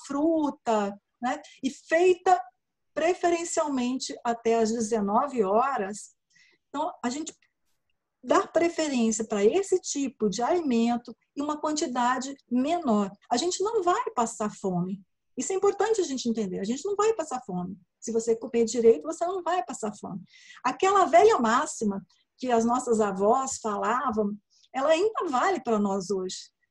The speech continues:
né? Que elas diziam assim, "A gente toma café da manhã como um, um rei, a gente almoça como um príncipe e a gente janta como um mendigo." Então, isso ainda tá valendo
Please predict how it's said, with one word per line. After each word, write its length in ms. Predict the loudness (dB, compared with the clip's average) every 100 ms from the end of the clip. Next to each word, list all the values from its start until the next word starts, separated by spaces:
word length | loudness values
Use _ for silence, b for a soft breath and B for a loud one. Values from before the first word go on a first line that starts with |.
| -4
né? 240 | -4 -4 -4
Que 100 | -2
elas 400 | 0 0 0 0
diziam 320 | -2 0 -2
assim, 320 | -2 -2 -4 -6 b b b
"A 120 | 0
gente 920 | 0 0 0 0 -2 -2 4 4 4 -2 _ _ _ -2
toma 240 | 2 4 4
café 400 | 2 4 6 6
da 120 | 6
manhã 520 | 2 2 2 2 0 -4
como 340 | -4 -2 0 -2 -4 _
um, 80 | 0
um 20 | 4
rei, 400 | 8 8 6 2 -4 _ _ _ _ 0
a 100 | 0
gente 280 | 0 0
almoça 500 | 2 4 2 0 -2
como 240 | 0 2 4
um 140 | 2
príncipe 720 | 2 2 2 0 4 2 8 8 8 2 _ _ _
e 120 | 2
a 140 | 4 4
gente 760 | 0 -2 0 -2 -6 -2 0
janta 680 | 0 0 2 2 0 -2 0 0
como 260 | 0 0
um 40 | 0
mendigo." 760 | 0 0 2 4 4 2 -4 -8 _ _ -6
Então, 280 | -4 -2 0
isso 280 | 0 0 -2
ainda 280 | -2 -2 -2
tá 200 | 2 2
valendo 460 | 2 0 0 -4